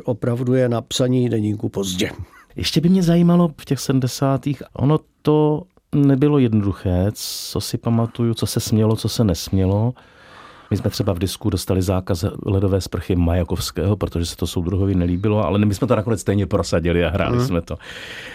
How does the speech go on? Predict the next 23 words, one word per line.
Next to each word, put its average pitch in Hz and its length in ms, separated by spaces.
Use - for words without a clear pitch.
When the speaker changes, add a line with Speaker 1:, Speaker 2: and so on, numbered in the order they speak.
Speaker 2:
Čili 123 260
já 131 160
jsem 185 200
vás 185 220
tenkrát 175 420
opravdu 165 380
obdivoval, 147 840
že 107 160
vlastně 127 260
na 120 80
platformě 165 600
kabaretu 101 560
jakéhosi 104 680
jste - 240
dokázali 156 960
se - 180
vyjadřovat 135 800
i 127 60
k - 100
tomu, 147 240
k - 80
čemu 151 240
se 95 240